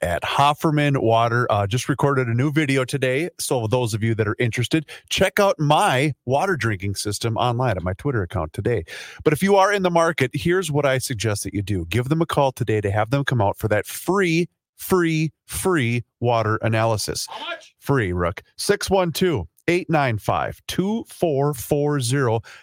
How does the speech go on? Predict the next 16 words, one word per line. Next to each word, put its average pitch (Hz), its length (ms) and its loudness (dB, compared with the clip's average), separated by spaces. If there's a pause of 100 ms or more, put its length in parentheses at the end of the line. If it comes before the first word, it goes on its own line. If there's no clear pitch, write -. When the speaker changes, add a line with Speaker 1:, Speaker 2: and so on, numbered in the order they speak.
Speaker 1:
That's 135 260 2
their 147 160 2
phone 127 300 0
number. 90 240 -2
You 117 140 0
can 143 160 0
also 175 260 0
visit 127 300 -2
their 104 120 0
website, 90 460 -2
which 95 160 -4
is 85 100 -4
hofferman 117 460 0
water 87 260 0
dot 82 220 -2
com. 110 320 0